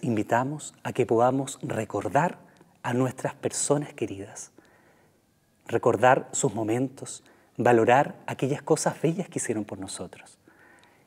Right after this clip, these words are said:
y recordar, sobre todo, que aquellas personas nos quisieron y que aún nos quieren,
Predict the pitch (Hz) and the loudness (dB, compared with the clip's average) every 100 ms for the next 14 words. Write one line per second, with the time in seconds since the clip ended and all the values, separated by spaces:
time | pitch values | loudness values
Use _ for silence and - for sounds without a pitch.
0 | _ _ _ 139 151 - - - - 101 | _ _ _ 0 0 -2 -18 -10 -6 -2
1 | 107 107 123 127 - 104 95 85 131 143 | 0 2 2 0 -4 -2 -4 -4 -2 -2
2 | 226 - _ _ _ _ _ _ _ 107 | -6 -16 _ _ _ _ _ _ _ -10
3 | - 110 131 - - 123 139 160 - - | -6 -8 -6 -8 -6 -6 -6 -8 -14 -18
4 | 139 120 - - - 135 123 - _ _ | -8 -8 -6 -4 0 0 -2 -14 _ _
5 | - _ _ _ - 104 101 120 196 220 | -20 _ _ _ -6 0 4 4 2 -4
6 | - - _ _ - 110 - 120 104 123 | -12 -20 _ _ -10 -10 -4 -4 -4 -10